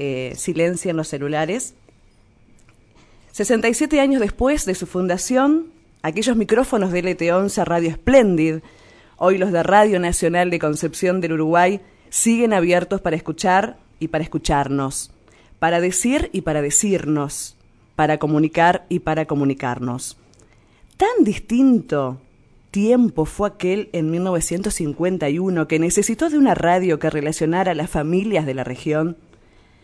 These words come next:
Tantas diferencias tenían aquellos, nuestros padres y abuelos, con nosotros, sus hijos y nietos, para celebrar felices la inauguración de una emisora.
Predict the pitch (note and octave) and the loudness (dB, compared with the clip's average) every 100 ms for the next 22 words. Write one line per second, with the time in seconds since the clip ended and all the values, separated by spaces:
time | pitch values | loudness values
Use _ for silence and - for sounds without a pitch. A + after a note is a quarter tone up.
0 | _ - - _ A#3 C4 A3+ F#3 F#3 F#3 | _ -20 -20 _ 2 4 2 2 0 2
1 | F#3 G#3 G3 F3+ F3 E3 F3 F3 D3+ - | 2 2 0 -4 -2 0 0 0 -2 0
2 | G3 G3+ D3+ C3+ - C#3 C3+ C#3+ - - | 0 0 0 -2 -2 -4 -4 -6 -8 0
3 | F3+ F3+ C#3+ C#3+ B2+ C#3 D#3+ C#3+ B2 - | 2 4 0 -2 -2 0 0 -2 -6 -10
4 | - E3 D#3+ F3+ - D#3 D3 C#3 - D#3 | -6 -2 0 0 -2 -4 -2 -4 -4 -10
5 | - A#3+ - F#3 D#3 D#3+ D#3+ E3 C3+ B2+ | -6 -6 -4 -6 -4 0 0 0 -6 -8
6 | - _ _ _ _ _ - F#3 F3+ F#3 | -12 _ _ _ _ _ -4 2 2 2
7 | F#3 F3+ G3+ A#3+ - E3+ G#3 G3 F#3 D#3+ | 0 0 0 0 -2 -2 -2 -2 0 2
8 | E3 D#3+ D#3 D3+ D#3 - G3+ B3 C#3+ C#3+ | 2 2 0 0 0 0 2 2 0 -2
9 | D#3 C#3 C3 - E3 E3 C3 | -2 -2 -4 -2 -2 -2 -4